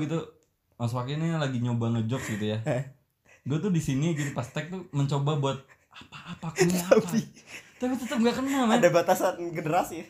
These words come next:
Speaker 1: Iya, ada, ada, kita punya barrier itu. Ya udah lah, anyway.
Speaker 2: Iya,
Speaker 1: Balik
Speaker 2: iya,
Speaker 1: lagi.
Speaker 2: <laughs> jadi balik lagi tadi dari faktanya Ganesha Institute itu
Speaker 1: Hmm.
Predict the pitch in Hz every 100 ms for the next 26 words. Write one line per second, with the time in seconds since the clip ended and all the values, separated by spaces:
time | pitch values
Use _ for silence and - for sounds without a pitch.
0 | - 220 226 233 233 196 180 175 180 180
1 | 196 240 208 196 160 156 160 165 185 349
2 | 403 403 349 262 - - - - 110 120
3 | 127 120 107 113 117 120 123 127 139 151
4 | 139 - 113 135 151 127 151 - 175 156
5 | 156 156 147 165 160 185 - _ - 135
6 | 139 143 139 135 135 139 123 131 135 127
7 | 127 127 131 123 120 120 117 170 208 110